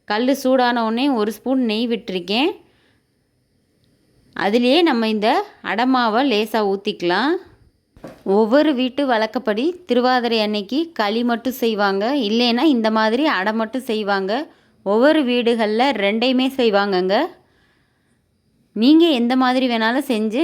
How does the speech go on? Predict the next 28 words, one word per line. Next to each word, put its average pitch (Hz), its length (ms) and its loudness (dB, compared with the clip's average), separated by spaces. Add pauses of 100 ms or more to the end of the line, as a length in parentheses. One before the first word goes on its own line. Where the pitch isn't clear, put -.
(140)
சுவாமிக்கு 220 520 0
நைவேத்தியமா 214 640 -2
வைக்கலாம். 190 480 0 (2000)
எங்க 254 220 2
வீட்டு 302 200 0 (120)
முறைப்படி 233 400 0 (120)
நான் 226 180 0
இந்த 214 200 0
ரெண்டையுமே 240 440 -2
உங்களுக்கு 214 340 -2 (120)
செஞ்சு 220 320 -2
காட்டியிருக்கேன். 196 640 -2
இது 208 80 -2 (120)
ரொம்பவே 240 380 0 (140)
சிம்பிளான 262 680 0
மெத்தட் 202 400 -4
தாங்க. 180 200 0 (920)
இதே 240 160 0 (120)
மாதிரி 240 260 0 (160)
நீங்களும் 269 380 0
ட்ரை 214 220 -2
பண்ணி 226 160 -2 (120)
பாருங்க. 185 340 0 (460)
எப்படி 269 200 -2 (100)
வந்ததுன்னு 240 420 0
மறக்காம 233 500 -2
கமெண்ட் 214 340 -2
பண்ணுங்க. 190 320 -2